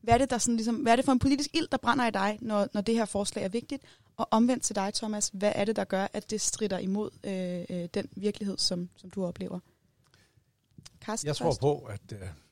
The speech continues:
Speaker 2: altså med det her forslag, der får vi, øh, slået hul i muren.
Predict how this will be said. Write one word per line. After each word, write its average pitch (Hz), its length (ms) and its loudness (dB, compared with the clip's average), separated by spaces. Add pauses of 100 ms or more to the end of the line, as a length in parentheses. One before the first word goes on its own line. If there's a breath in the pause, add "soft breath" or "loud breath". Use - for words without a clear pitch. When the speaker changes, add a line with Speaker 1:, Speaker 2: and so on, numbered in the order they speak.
(880)
Speaker 2:
altså 107 160 -10
med 101 80 -6
det 156 120 -2
her 127 100 2
forslag, 113 460 -2
der 117 60 -4
får 110 200 -2
vi, 98 180 -6
øh, 90 300 -16
slået 110 220 -4
hul 147 160 2
i 175 40 2
muren. 156 380 0